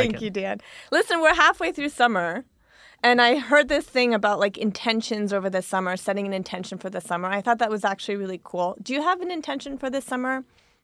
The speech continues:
Speaker 2: My goal this summer is to, this isn't a big one, but I wanna get my,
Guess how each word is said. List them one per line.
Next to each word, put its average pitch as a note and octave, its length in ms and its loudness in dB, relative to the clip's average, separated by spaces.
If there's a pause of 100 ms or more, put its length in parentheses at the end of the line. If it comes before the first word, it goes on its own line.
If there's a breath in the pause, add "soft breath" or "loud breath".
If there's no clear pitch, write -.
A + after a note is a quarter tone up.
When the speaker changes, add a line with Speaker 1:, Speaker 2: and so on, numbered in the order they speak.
(100)
Speaker 2:
My F#3 280 6
goal F3 320 6
this D#3 180 4
summer B2 560 2
is C3+ 520 2
to, B2+ 720 0 (760)
this - 160 -4
isn't G3 180 4
a E3 60 4
big B2 220 0
one, F#2 120 -10
but C3 140 -6
I D3 40 2
wanna F3 440 6
get C#3 340 0
my, A#2 580 -2